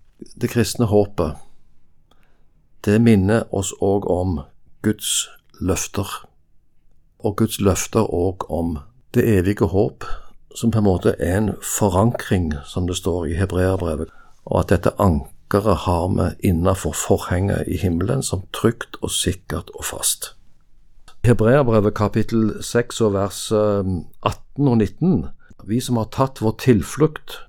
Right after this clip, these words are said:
til å gripe det håp som ligger foran oss, dette har vi som et anker for sjelen, et som er trygt og fast, og når inn til det innerste bak forhenget,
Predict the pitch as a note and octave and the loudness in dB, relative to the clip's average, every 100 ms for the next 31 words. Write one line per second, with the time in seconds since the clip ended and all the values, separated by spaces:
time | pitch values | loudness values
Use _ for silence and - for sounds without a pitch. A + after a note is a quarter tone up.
0 | - - G#2 G#2+ G2 A#2+ G2+ C#2 - - | -6 0 2 2 2 2 2 -4 -4 -2
1 | A2+ G#2+ G#2 A2 B2+ - - G2 F#2+ G#2+ | 4 2 2 2 2 0 0 2 2 2
2 | A2 - - A2+ D2+ - - - - - | 0 2 2 2 -2 -4 -10 -14 -20 -20
3 | - - - A2 - A#2 G2 F#2+ G#2+ A2 | -20 -20 0 0 2 0 4 4 4 2
4 | G2+ F#2 - - - - - - A2+ G2+ | 4 2 0 -10 -20 -16 -12 2 4 4
5 | D2 - - G#2 G#2+ - F#2 - F2+ G#2 | 2 -10 -2 -2 -2 -2 -2 0 -2 -2
6 | - - - - - - - B2 - G#2+ | -4 -6 -12 -18 -20 -10 0 0 2 2
7 | F#2+ E2+ - C#3+ C#3+ - - - - - | 2 0 -2 -2 -2 -12 -16 -16 -14 -10
8 | - - - - - - - - - - | -6 -2 -2 -4 -10 -18 -20 -20 -20 -20
9 | - - - G#2 G2 F#2 G#2+ - - G2 | -20 -14 0 4 6 4 2 0 2 4
10 | G#2+ D#2 - - - - - - - F#2 | 4 0 -10 -20 -20 -20 -20 -6 -2 0
11 | F#2+ - G2 A2 F2 - F2+ D#2 G2+ B2+ | 0 2 2 4 2 -2 -4 0 2 2
12 | - - G2+ - G#2+ G#2 D2+ - | -2 0 0 2 2 2 -2 -10